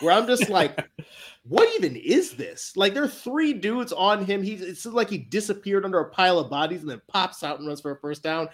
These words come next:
Speaker 1: Like, oh, please.
Speaker 2: Well, and the way he absorbs contact and hits, it's an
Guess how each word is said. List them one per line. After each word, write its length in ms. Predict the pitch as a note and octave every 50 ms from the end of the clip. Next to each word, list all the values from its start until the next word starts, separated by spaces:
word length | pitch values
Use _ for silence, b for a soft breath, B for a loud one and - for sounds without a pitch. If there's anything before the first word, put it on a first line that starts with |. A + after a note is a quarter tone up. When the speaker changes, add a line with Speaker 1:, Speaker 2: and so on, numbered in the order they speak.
| B B B
Speaker 1:
Like, 140 | - G3 F#3+ -
oh, 140 | E3+ D3+
please. 680 | C#3+ - - _ C3 B2 G#2+ F#2 F2 F2+ - - - _ _ _ _ _ _ _ _ _ _ _ _ _ _ _
Speaker 2:
Well, 180 | - E3 - _ _
and 160 | F#3 F#3+ F#3
the 100 | E3+ E3+
way 340 | D#3+ C#3+ C#3 D3 E3 G3 G#3+
he 240 | G3 G3+ - G3 F#3
absorbs 680 | E3 B2+ G#2+ G2+ G2 G#2 G#2 A2 A#2 A#2 A2+ A#2 - -
contact 720 | - - - - G#2+ G#2 G#2+ G#2 - - A2+ G#2 G2+ - -
and 100 | G2 F#2+
hits, 320 | F2+ - G#2 F#2+ F2+ - -
it's 200 | - A#2+ A#2 -
an 140 | D#3 D3 -